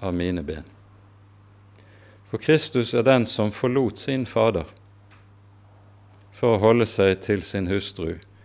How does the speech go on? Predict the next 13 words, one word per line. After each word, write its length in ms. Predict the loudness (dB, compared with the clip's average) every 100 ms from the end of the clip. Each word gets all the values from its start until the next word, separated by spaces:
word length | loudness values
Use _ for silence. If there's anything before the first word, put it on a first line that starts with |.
| -20 -10
menigheten. 720 | -4 -2 0 -2 -6 -8 -16 -16 -20 -20 -20 -20 -20 -20 -20 -20 -20 -20 -20 -12 -2
Og 80 | 0
han 100 | 6
ga 140 | 4
seg 280 | 4 0 -2
selv 380 | 0 0 0 -4 -12 -20 -20 -20 -20 -20 -12
for 220 | -4 -2
å 60 | 0
vinne 400 | 0 0 -4 -6 -14 -6
denne 240 | -4 -2 -4
sin 220 | -6 -8
hustru. 320 | -8 -12 -16 -20 -20 -20 -20 -20 -20 -20 -20 -20 -20 -20 -16
Og 80 | -2